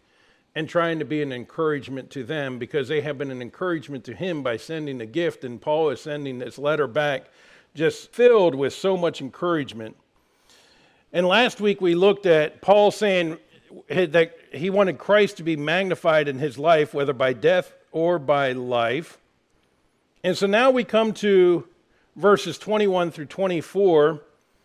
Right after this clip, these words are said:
which do not let the familiarity of a passage ever take away from the message of the passage,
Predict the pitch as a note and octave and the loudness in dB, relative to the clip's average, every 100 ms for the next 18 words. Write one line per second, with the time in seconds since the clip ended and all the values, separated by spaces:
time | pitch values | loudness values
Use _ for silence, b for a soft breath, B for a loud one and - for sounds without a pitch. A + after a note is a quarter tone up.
0 | b b b b F3+ G#3+ - - - _ | b b b b -2 -2 -4 -12 -16 _
1 | _ _ _ _ _ _ _ _ E3+ F3+ | _ _ _ _ _ _ _ _ -8 0
2 | D#4 D4 A#3+ G3+ A3 G3 - G3+ A3 G#3 | 2 4 2 0 -2 -2 -6 0 4 4
3 | F#3 F#3+ F#3+ E3+ D3 C#3+ - E3+ F#3 F3+ | 4 2 2 2 0 -2 -4 -4 -4 -4
4 | F3+ C#3+ F3 E3+ - F3+ E3+ D#3 D3+ D#3+ | -6 -2 -2 -2 -4 -6 -4 -4 -2 0
5 | D#3 - D#3 D3 C3+ C#3 D#3+ - D3 A2+ | -2 -4 -4 -4 -6 -4 -4 -4 -10 -8
6 | A#2+ A2+ - B2+ G2 - C#2+ - - | -8 -8 -8 -8 -8 -16 -20 -20 -20